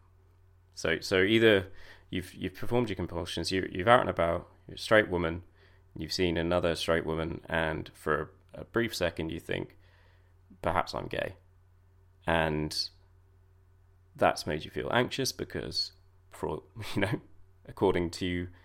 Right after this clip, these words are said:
what you believed about yourself, you aren't gay, in which case you've had a behavioural urge to test that hypothesis, and then you've performed a compulsion, which is to check to see if you're aroused when you're talking to this woman. And so if that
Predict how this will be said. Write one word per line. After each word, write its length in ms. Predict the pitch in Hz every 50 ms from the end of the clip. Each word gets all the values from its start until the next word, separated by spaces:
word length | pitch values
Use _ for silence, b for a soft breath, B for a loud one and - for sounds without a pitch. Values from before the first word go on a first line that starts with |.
| b b b b b
what 160 | - 95 -
you 80 | 80 82
believed 320 | - 87 95 101 110 -
about 180 | - 117 110 -
yourself, 360 | 113 110 - 143 - - -
you 100 | 82 -
aren't 240 | - 98 117 - -
gay, 220 | - - 180 185 b b b b b b -
in 80 | 80
which 160 | 78 - -
case 320 | - - 82 82 80 - -
you've 380 | 85 82 82 82 - - - - - - b b b b b b b b b b
had 180 | - - 104 95
a 40 | 82
behavioural 500 | 85 78 90 101 98 87 85 78 82 85
urge 380 | 92 92 90 87 - - - -
to 160 | - - -
test 340 | - - 131 139 - - -
that 160 | 139 - -
hypothesis, 800 | 127 127 127 - 135 131 - - - - - 135 - - - - -
and 560 | - 87 85 78 80 80 78 - - - - - - b b b b b b b b b b b b b b b _ - _ _ _ -
then 220 | - 78 78 78
you've 280 | 78 78 76 76 - - - - - -
performed 480 | - - - - 85 82 80 78 78 - -
a 240 | 82 80 78 78 76
compulsion, 580 | - 87 80 - 101 95 95 - - 92 90
which 220 | 80 73 - - 80
is 80 | 76
to 120 | - - -
check 300 | - - 85 76 - -
to 80 | -
see 120 | - - 65
if 160 | 73 - -
you're 160 | - 76 78
aroused 440 | 82 101 110 110 110 113 110 110 -
when 160 | - 82 82
you're 120 | 82 85
talking 320 | - - 117 117 113 113 107
to 80 | -
this 160 | 110 110 - -
woman. 260 | 110 110 113 110 -
And 140 | 90 98 -
so 120 | - 104
if 140 | 110 107 - -
that 280 | 147 147 - - -